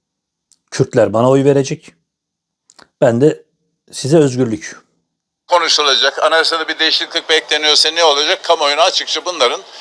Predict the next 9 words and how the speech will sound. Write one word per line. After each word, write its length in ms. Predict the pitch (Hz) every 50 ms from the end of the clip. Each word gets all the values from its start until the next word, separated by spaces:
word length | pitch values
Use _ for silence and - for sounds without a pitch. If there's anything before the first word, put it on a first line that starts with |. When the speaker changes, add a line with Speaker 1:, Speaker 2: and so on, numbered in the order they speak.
| - - -
Speaker 2:
şeffaf 460 | - - - 180 180 - 175 156 156 160
bir 60 | 156
şekilde 380 | 143 - 143 139 127 120 123
izah 280 | 131 135 127 143 170 170
edilmesi 380 | 175 185 185 180 180 165 - -
gerektiğini 460 | 180 175 175 156 - - 185 180 175
düşünüyorum 500 | 175 180 - 190 185 185 185 185 180 175
ve 80 | 180
sonuçta 580 | - - - 196 190 180 - - - - 214 -